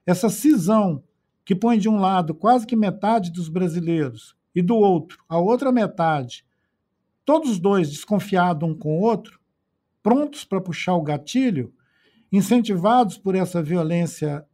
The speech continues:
institucionalizada, somos também, de certa maneira, uma subhumanidade. Quando você compara a realidade da América Latina com os Estados Unidos e algumas outras regiões do mundo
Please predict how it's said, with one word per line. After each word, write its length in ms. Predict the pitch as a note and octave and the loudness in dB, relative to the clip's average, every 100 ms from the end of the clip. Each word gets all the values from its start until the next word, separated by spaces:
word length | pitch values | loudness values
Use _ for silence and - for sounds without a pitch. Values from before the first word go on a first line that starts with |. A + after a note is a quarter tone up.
| - | 0
institucionalizada, 1500 | A#3 B3 G3 F#3 F3+ - E3+ E3 D3 C3+ F#3+ A#3 E3+ C3 A#2 _ _ _ | 0 2 -2 -6 -8 -4 -4 -2 -6 -2 0 0 0 -6 -12 _ _ _
somos 640 | - - - C#4+ D4+ D#4 - | -18 -6 0 2 2 -2 -2
também, 420 | B3+ A3 G#3+ A3 | 0 0 2 2
de 100 | F3+ | 0
certa 340 | - G3+ G3+ | -2 -2 -2
maneira, 420 | F#3+ F#3+ F3+ G3+ G#3 | -2 0 0 0 0
uma 160 | G3+ | -2
subhumanidade. 1400 | F#3+ - A3 B3 B3 A#3 A3+ G#3+ F#3 C#3+ C3+ A2+ A2+ - _ - | -6 -4 -4 -2 -2 -2 0 0 -2 -2 -4 -6 -12 -20 _ 0
Quando 220 | A#3+ B3+ | 2 2
você 220 | A#3+ A#3+ | 0 -2
compara 440 | B3 G#3+ A3+ A3+ | 0 2 4 4
a 20 | G#3 | 4
realidade 600 | F#3+ G3+ E3 F#3+ F#3 D#3 | 2 0 0 0 0 -2
da 120 | E3+ | -2
América 360 | E3+ F3 F3 | 0 -2 -2
Latina 720 | E3+ D#3+ D#3+ E3 D#3 A#2+ A2+ - _ | -2 -2 -4 -4 -4 -4 -10 -18 _
com 140 | - A#3+ | 0 2
os 100 | G#3 | 2
Estados 420 | - G#3+ G#3 D#3+ | 0 0 0 0
Unidos 600 | F#3 E3+ D3 A2 - - _ _ | -2 -2 -2 -6 -12 -20 _ _
e 100 | F3+ | 2
algumas 440 | G#3 F#3 C4+ B3+ G#3+ | 2 2 2 2 2
outras 300 | A#3 A3+ F3+ | 0 0 -2
regiões 460 | G3+ F3 G3 F3+ | -2 -2 -2 -2
do 120 | D#3 | -2
mundo 420 | F3+ D#3+ C#3 A2 | -2 -2 -2 -6